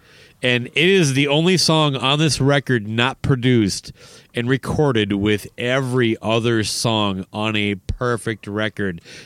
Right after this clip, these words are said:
This song was recorded at a different time in a different studio with a different producer and a different engineer. And they just said, "Well, let's throw it on here. That way people who didn't buy the soundtrack will have it too."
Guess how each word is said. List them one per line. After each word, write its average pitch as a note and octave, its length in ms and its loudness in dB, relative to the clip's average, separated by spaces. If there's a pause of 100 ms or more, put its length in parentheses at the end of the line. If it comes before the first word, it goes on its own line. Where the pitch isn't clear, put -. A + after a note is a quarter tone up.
(100)
This D#3 180 2
song F3+ 240 0
was E3 160 2
recorded C3 520 2
at A#2 120 0
a G#2+ 60 0
different A#2 340 -2
time B2+ 360 0
in A2 80 0
a G#2+ 60 0
different A#2 300 -4
studio A#2+ 600 0 (300)
with A2+ 180 0
a G#2 60 0
different A#2+ 340 0
producer C#3 460 2
and B2+ 80 0
a A#2 80 0
different A2 360 0
engineer. B2 640 0 (480)
And A#2+ 160 0
they B2+ 80 2
just C3 220 0
said, A#2+ 340 0 (400)
"Well, D3 120 2
let's E3+ 200 0
throw D#3 180 2
it C3+ 80 2
on B2 140 2
here. A#2+ 260 2
That A2 180 2
way A2 220 4
people G#2+ 280 -2
who G#2+ 100 2
didn't G#2+ 200 -2
buy G#2 120 0
the G#2 80 0
soundtrack G#2+ 520 -2
will G2+ 100 -2
have G2 200 -2
it F#2 100 -8
too." F#2+ 320 -2